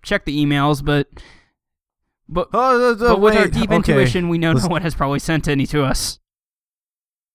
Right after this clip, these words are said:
Speaker 2: I'm pretty sure no one said
Speaker 1: Unless
Speaker 2: anything.
Speaker 1: that Dan-,
Speaker 2: Sorry, I
Speaker 1: unless
Speaker 2: got
Speaker 1: that Danish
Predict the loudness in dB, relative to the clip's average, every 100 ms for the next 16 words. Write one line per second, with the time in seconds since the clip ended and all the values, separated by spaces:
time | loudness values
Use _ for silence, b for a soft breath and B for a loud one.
0 | _ -4 -2 0 0 0 0 0 0 0
1 | 2 2 2 0 0 -2 -2 -6 -8 0
2 | 2 2 2 -2 0 0 2